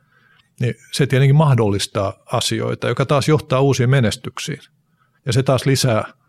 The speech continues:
uskottavuutta ja helpompi rekrytoida huippuosaajia maailmalta Suomeen,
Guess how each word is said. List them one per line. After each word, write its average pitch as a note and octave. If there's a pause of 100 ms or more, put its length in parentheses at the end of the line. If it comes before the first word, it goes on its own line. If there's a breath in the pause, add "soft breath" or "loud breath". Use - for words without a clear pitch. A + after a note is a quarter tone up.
(180)
uskottavuutta - (880 soft breath)
ja G#2+ (160)
helpompi A#2+
rekrytoida A2 (1400)
huippuosaajia A2+
maailmalta A2
Suomeen, G#2+